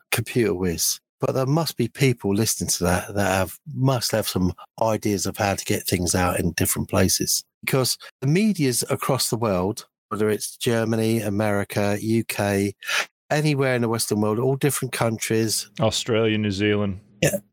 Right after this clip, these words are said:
Speaker 1: their media is, seems to be more localized with a lack of international news 'cause we have to find it. I have to find and go look for it in this country. And it, it's like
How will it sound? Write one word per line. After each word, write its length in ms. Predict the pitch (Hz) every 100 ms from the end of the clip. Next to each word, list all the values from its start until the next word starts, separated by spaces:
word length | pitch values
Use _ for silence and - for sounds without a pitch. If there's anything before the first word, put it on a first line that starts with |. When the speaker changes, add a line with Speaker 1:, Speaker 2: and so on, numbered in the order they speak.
| -
Speaker 1:
their 320 | 175 180 175 -
media 760 | 127 143 180 139 101 98 104 - _
is, 180 | 127 120
seems 400 | - - 160 160
to 100 | -
be 260 | 127 123 123
more 360 | 123 135 151
localized 880 | 123 135 139 107 92 90 87 82 - - _
with 160 | 110 107
a 80 | 117
lack 360 | 113 147 135
of 100 | 113 -
international 720 | 127 120 120 117 98 - 113
news 320 | 113 107 95
'cause 220 | - 107 - - -
we 100 | 165
have 160 | 175
to 80 | -
find 360 | - 110 92 82
it. 100 | -
I 160 | 113 117
have 140 | 104 -
to 80 |
find 340 | 85 - 87 85
and 80 | 85
go 140 | 95
look 220 | 92 -
for 140 | - 95
it 80 |
in 60 | 90
this 160 | 87 -
country. 440 | 95 85 - 80 - _
And 160 | 131 123
it, 200 | 127 139
it's 200 | 131 -
like 260 | 147 135